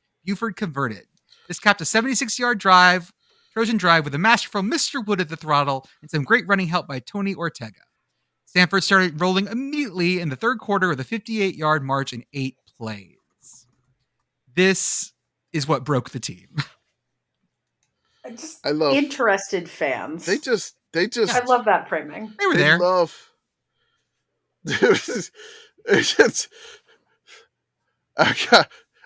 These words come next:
Speaker 3: I, look, as soon as I saw the phrase Ivory Tower, I
Speaker 1: Yeah.
Speaker 3: immediately went to Garth Brooks.
Speaker 1: Mm-hmm.
Speaker 3: Uh, I got friends in low places, and I'm like,
Speaker 1: Mm-hmm.
Speaker 3: "U S C, you are not, you are not low places."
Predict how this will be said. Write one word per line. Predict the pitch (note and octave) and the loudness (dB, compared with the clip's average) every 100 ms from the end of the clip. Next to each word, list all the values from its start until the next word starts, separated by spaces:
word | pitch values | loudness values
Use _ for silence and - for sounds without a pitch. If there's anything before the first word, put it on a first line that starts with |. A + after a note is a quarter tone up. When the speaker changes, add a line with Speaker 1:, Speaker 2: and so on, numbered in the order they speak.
| - | 6
Speaker 3:
I, | F3+ | 8
look, | F3+ F#3 D3+ - | 10 8 6 4
as | E3 - | 2 2
soon | A3 | 4
as | A3 F3+ | 4 8
I | D#3+ | 6
saw | D#3 - D#3 D3 | 4 2 4 4
the | D3 | 4
phrase | D3 C#3 B2 | 4 4 4
Ivory | G2+ B2+ C3+ | 4 4 2
Tower, | C3+ A#2 A2 C3 C#3+ - - - | 0 4 4 4 0 -8 -20 -2
I | C3 | 2
Speaker 1:
Yeah. | C3 | 4
Speaker 3:
immediately | C#3 C#3+ D3 | 4 4 2
went | B2+ C#3 C3 | 2 -2 -2
to | |
Garth | F#2 G#2+ B2 - | -2 0 0 0
Brooks. | A#2 - - - _ _ _ _ _ | -2 -2 -12 -18 _ _ _ _ _
Speaker 1:
Mm-hmm. | F#3 F#3+ F#3+ _ _ _ _ _ | 0 0 0 _ _ _ _ _
Speaker 3:
Uh, | A#2 A#2 A2 G#2 | 0 2 2 2
I | B2 | 2
got | B2+ B2 | 2 2
friends | D#3+ D3 A#2+ | 4 2 0
in | C3 | 0
low | C3+ | 0
places, | C3+ D#3+ D#3 F3 F3 E3 - - | 2 4 4 4 -2 -4 -14 -6
and | - D#3+ | 4 4
I'm | |
like, | E3 D#3 | 4 2
Speaker 1:
Mm-hmm. | D#3 | 4
Speaker 3:
"U | E3+ | 6
S | F3+ | 6
C, | - F3 | 4 -2
you | C3 D#3+ | -2 2
are | F3 D3 | 4 6
not, | C#3 C3+ - _ _ _ _ _ _ - | 8 6 6 _ _ _ _ _ _ 0
you | E3 | 8
are | F3 | 8
not | F3+ F#3 - | 10 6 8
low | E3 D#3 | 8 8
places." | F#3 D#3 - C#3 - - - | 6 4 2 -2 -4 -10 -14